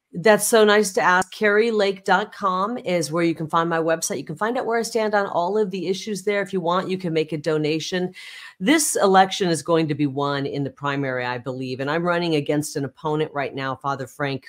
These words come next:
who is married to a billionaire and is trying to buy this election. And it's very concerning that she's lying about who she is.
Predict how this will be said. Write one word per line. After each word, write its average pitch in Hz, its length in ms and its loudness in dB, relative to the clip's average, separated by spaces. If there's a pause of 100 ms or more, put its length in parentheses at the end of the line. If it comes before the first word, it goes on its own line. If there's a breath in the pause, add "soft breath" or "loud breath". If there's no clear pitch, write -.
who 139 360 -4 (400 loud breath)
is 151 200 -2
married 175 380 4
to 220 200 0
a 214 40 4
billionaire 175 640 0
and 156 140 -2
is 147 160 -2
trying 156 300 -4
to 151 100 0
buy 143 300 -2
this 147 300 -8
election. 143 560 -8
And 151 120 -2
it's 151 160 -6
very 214 500 0
concerning 156 800 -2 (360 loud breath)
that 160 180 -2
she's 160 320 -6
lying 156 360 2
about 143 280 0
who 139 160 -6
she 127 300 -8
is. 123 360 -8